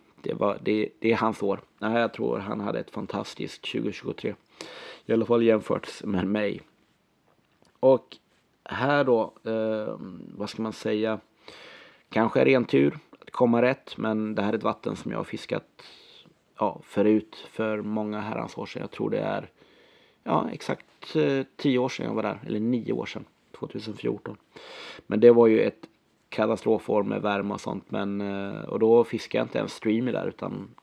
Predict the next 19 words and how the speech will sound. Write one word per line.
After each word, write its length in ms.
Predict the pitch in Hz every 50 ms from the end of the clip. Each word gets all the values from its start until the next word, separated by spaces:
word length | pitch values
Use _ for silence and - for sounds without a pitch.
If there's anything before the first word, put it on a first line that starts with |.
| _ _ _
då, 400 | - 107 107 107 107 107 104 104
då 500 | - 107 107 104 104 104 104 104 104 107
lyckades 420 | 107 107 107 - - 110 104 -
jag 100 | - -
få 140 | - - 104
tre 260 | - - - 110 104
fina 280 | - - - 110 107 107
fiskar 320 | - 107 104 - - -
på 100 | - -
torrt. 420 | - - 104 - - - _ - - - - - - - - - - - - - - - - - _ _ _ _ _ - 107
ett 180 | - - -
och 880 | 113 107 104 104 104 104 104 104 104 104 101 101 101 101 101 101 98 -
åtta, 440 | 95 - - _ 110 107 107 104 101
två 500 | - _ - - - 101 98 95 95 90
och 120 | 92 95
två 160 | - - - -
och 120 | 95 -
två. 400 | - - - 104 98 98 98 95 - _ _ _ _ _ _ - - -
Ehm, 640 | 101 101 98 - 101 98 98 98 95 98 - -